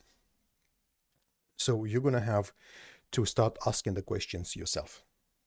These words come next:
What do I need to do? Okay. What is the structure in the company and how do I progress my career? What is the process?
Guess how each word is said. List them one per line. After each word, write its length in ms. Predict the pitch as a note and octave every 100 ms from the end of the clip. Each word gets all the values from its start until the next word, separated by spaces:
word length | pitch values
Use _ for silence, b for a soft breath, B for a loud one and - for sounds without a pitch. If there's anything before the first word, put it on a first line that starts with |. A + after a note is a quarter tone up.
| _ _ - _ _ _ _ _ _ _ _ -
What 260 | A#2+ C#3+
do 80 | C3+
I 60 | B2+
need 160 | B2
to 80 | A#2+
do? 200 | F2+ E2+ - _
Okay. 300 | - - G2+ B B B B B B
What 380 | G2 F#2+ A#2+ B2 -
is 220 | A#2 G#2
the 80 | G2+
structure 440 | - - - -
in 120 | G2
the 60 | F#2+
company 540 | - G2 F#2 F#2+ F2+ -
and 140 | A2 G2
how 280 | - A#2 A2
do 100 | F#2+
I 60 |
progress 380 | F2+ F#2+ F#2 -
my 140 | F2+
career? 320 | F2 - F2 F2
What 260 | G2+ -
is 160 | A#2+ -
the 120 | G2+
process? 580 | - - - - -